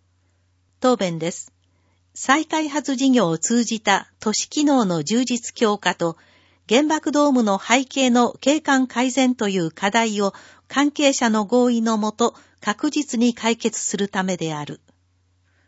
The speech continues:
本当に美しくなるのか。質問です。商工会議所ビルを解体後、原爆ドーム周辺の景観はどうなるのか。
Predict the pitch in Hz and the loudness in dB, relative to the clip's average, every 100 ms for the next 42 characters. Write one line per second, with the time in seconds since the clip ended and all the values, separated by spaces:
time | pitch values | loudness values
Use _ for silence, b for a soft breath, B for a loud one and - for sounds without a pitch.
0 | _ _ _ _ _ _ _ 294 330 - | _ _ _ _ _ _ _ 0 0 0
1 | 294 269 285 - 175 - - 294 - - | 2 4 2 -2 -8 -10 -4 -2 -2 -4
2 | 185 208 208 160 160 - 165 - _ _ | -2 0 -2 -4 -8 -4 -4 -4 _ _
3 | _ _ _ _ - - 202 190 180 202 | _ _ _ _ -12 -6 -4 -2 -4 -6
4 | - _ _ _ _ _ _ _ - 311 | -12 _ _ _ _ _ _ _ -2 0
5 | 320 302 294 285 285 269 277 254 254 220 | 2 0 0 2 2 2 0 0 2 2
6 | 170 - 214 220 220 196 180 185 - b | 0 0 -2 0 0 0 0 -2 -2 b
7 | b b b - 269 320 302 285 294 277 | b b b 2 2 2 -2 0 2 4
8 | 233 - 262 262 233 226 233 233 226 226 | 4 2 0 0 0 0 0 0 0 0
9 | 214 208 233 - 147 240 220 196 160 143 | -2 2 2 0 0 2 2 0 -4 -8
10 | 139 - 156 | -10 -8 -10